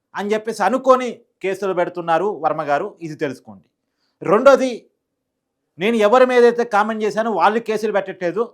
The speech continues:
ఎవరో థర్డ్ పార్టీ వాళ్ళు కేసులు పెడుతున్నారు, నాలుగు చోట్ల కేసులు పెట్టారు అని వర్మ గారు చెప్పారు. నిజమే, మీరు లోకేష్ గారి మీద, చంద్రబాబు నాయుడు గారి మీద, పవన్ కళ్యాణ్ గారి మీద, ఇలా వీళ్ళ మీద కామెంట్ చేశారు, మార్పింగ్ ఫోటోలతోటి ఇష్టారాజ్యంగా ఎక్స్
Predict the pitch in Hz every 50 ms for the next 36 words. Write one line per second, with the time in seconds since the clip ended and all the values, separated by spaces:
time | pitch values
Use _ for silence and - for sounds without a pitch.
0 | _ _ _ _ _ _ _ - 170 196 226 262 269 262 - - 185 202 247 262
1 | 269 262 240 233 233 - 226 220 220 214 208 202 196 - 202 185 185 175 175 -
2 | 180 175 190 233 247 214 190 175 185 214 220 220 220 220 214 214 - 208 208 190
3 | 190 175 190 185 170 175 170 175 180 170 185 202 233 240 202 165 _ _ _ _
4 | _ _ _ _ 156 180 190 202 214 208 196 185 - - 156 - - 120 - -
5 | _ _ _ _ _ _ _ _ _ 151 180 196 233 226 220 180 - - _ _
6 | _ _ _ _ 156 185 208 214 190 185 214 214 220 233 220 - 202 220 208 202
7 | 202 208 214 220 226 220 202 180 180 196 202 202 202 196 196 196 196 196 190 185
8 | 190 185 185 185 185 185 208 214 - - _ _ _ _ _ _ _ _ _ _
9 | _ - 190 226 262 262 240 - 240 220 226 214 208 214 202 196 190 190 185 190
10 | 220 226 214 - - _ _ _ _ _ _ _ _ 190 233 247 214 202 214 220
11 | 220 220 220 220 214 214 190 190 202 208 214 208 185 202 196 190 202 196 208 208
12 | 202 185 180 190 190 190 214 202 185 196 196 196 202 196 190 185 190 196 190 190
13 | 196 190 156 - _ _ _ _ _ _ _ 165 - - 220 208 202 196 175 196
14 | 190 196 220 220 202 165 - - _ _ _ _ _ _ _ 165 185 185 -